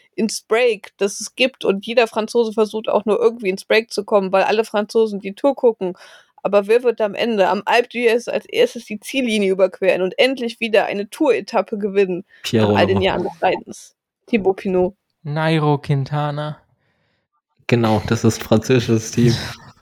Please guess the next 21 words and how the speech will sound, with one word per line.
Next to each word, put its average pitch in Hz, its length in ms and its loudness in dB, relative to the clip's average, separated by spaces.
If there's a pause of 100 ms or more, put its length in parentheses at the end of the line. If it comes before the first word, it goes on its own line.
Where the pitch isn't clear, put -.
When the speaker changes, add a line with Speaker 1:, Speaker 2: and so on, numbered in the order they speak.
(240)
Speaker 1:
<laughs> 254 1000 2 (1800)
Es - 180 -14
wär 285 120 4
'ne 320 120 2
schöne 269 300 -2
Geschichte. 294 560 -2
Das 196 220 -4
hätte, 262 200 0
wurde 233 300 -4
noch 226 80 2
mal 247 160 0
so, 220 260 -4
wär 233 120 4
noch 240 100 2
mal 247 140 0
so 240 100 -4
schön 240 320 0
mit, 226 160 0
er 233 120 0
hat, 240 220 -2 (140)
er, 208 260 0